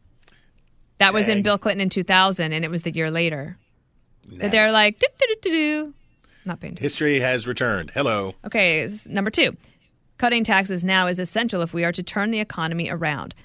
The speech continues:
Speaker 1: A tax cut offers the best hope of creating more jobs. Unfortunately, it will increase the size of the budget deficit. Therefore, it is more important than ever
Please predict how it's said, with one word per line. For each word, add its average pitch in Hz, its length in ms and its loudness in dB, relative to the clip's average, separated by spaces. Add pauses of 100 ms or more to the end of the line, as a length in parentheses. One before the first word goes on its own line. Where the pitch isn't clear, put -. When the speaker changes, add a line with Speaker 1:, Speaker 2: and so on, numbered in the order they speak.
(140)
Speaker 1:
A 185 80 -4
tax - 400 0
cut 202 260 -2
offers 175 340 -2
the 170 100 -2
best 196 340 -2
hope 170 180 0
of 175 140 -4
creating 185 440 -2
more 156 140 -4
jobs. 165 400 -2 (240)
Unfortunately, 180 880 -4 (260)
it 196 160 -2
will 180 180 0
increase 220 300 -2
the 220 80 -2
size 190 360 0
of 208 120 -4
the 226 80 -4
budget 226 280 -2
deficit. - 460 -6 (180)
Therefore, 185 640 -2
it 190 100 -2
is 180 140 -2
more 190 180 0
important 214 360 -2
than 226 140 0
ever 190 300 0